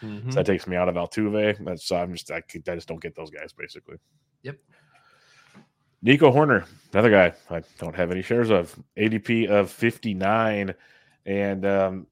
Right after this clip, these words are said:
Speaker 2: he was very good last year. No denying that. Two eighty-three average, nine homers, forty-three stolen bases, ninety-eight runs scored.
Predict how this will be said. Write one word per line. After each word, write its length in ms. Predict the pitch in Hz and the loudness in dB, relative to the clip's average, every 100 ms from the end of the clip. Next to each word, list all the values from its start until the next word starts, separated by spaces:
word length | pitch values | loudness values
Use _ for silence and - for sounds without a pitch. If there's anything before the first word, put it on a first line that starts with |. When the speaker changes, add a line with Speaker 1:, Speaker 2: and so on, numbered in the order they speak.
| _ _ | _ _
Speaker 2:
he 200 | - 110 | -6 -2
was 120 | 143 123 | -2 0
very 300 | 107 139 127 | 0 0 0
good 160 | 147 | 2
last 340 | 160 139 127 135 | 2 0 -2 -4
year. 100 | 135 | -2
No 140 | 113 | -2
denying 280 | 120 120 120 | -2 -2 -2
that. 200 | 131 127 | -2 -2
Two 160 | 120 113 | -4 -2
eighty-three 300 | 117 120 113 | -4 -4 -2
average, 340 | 117 123 117 | -2 -4 -4
nine 200 | 107 110 | -2 0
homers, 340 | 113 117 117 | 0 -2 -4
forty-three 1080 | - 104 113 113 - - 98 101 113 113 120 - | -4 -2 0 0 -6 -12 -8 -2 0 2 0 -4
stolen 400 | - 113 110 107 | -4 0 2 2
bases, 340 | 110 107 95 | 0 0 -4
ninety-eight 360 | 101 104 107 104 | -4 -2 -2 -2
runs 220 | 104 98 | -4 -4
scored. 380 | - 107 110 | -2 0 0